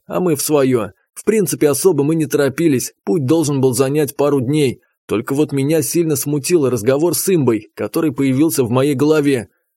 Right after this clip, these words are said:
"Помнишь о роге Тантука?" – поинтересовался он, "который мы использовали для крафта твоего комплекта?" "Ну да, символ кубинки. Ты рассказывал, что эта тварь водится в кубинском княжестве. Они маной вроде питаются. К чему ты вообще?"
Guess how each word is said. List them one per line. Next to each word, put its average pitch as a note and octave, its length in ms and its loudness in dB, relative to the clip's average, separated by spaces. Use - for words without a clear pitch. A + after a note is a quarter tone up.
"Помнишь G#3+ 340 2
о F3+ 120 2
роге E3+ 240 2
Тантука?" – F3+ 680 0
поинтересовался C3+ 800 0
он, B2+ 220 -2
"который G#3 340 2
мы G3 140 2
использовали C#3+ 520 2
для E3+ 180 2
крафта F3+ 360 0
твоего D#3 300 2
комплекта?" E3+ 680 0
"Ну A#2 280 -4
да, C#3 400 2
символ D3+ 440 -2
кубинки. C#3 720 0
Ты D3+ 120 -2
рассказывал, C#3 580 0
что - 240 -2
эта B2 160 -4
тварь C#3+ 320 2
водится B2+ 420 0
в - 60 -8
кубинском C#3+ 480 0
княжестве. B2 640 -2
Они C3 280 -2
маной E3+ 340 0
вроде A#2 280 0
питаются. B2+ 640 0
К - 80 -18
чему F3 240 0
ты C3 100 -2
вообще?" A#2+ 480 0